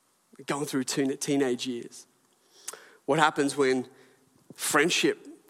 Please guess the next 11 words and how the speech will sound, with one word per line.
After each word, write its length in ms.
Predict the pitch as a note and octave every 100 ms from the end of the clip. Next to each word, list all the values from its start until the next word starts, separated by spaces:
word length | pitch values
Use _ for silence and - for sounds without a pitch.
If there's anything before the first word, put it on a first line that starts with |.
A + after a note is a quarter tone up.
| -
a 40 |
really 260 | B2+ F#3 F#3+
close 340 | F#3 D#3+ E3+
friendship, 500 | - C#3+ C#3+ C3+ -
breaks 280 | B2 A#2 -
down? 240 | A#2+ G2 - _ _ _ _ _ _ _ _ _ _ _ _ - _ - - - _ _ _ _ _ - - _
What 340 | F3 F3+ C#4
about, 400 | D#4 B3 A#3+ G#3+
what 200 | G3 C4
about 380 | D4+ C#4+ A#3 G#3+
if, 260 | A3+ G#3+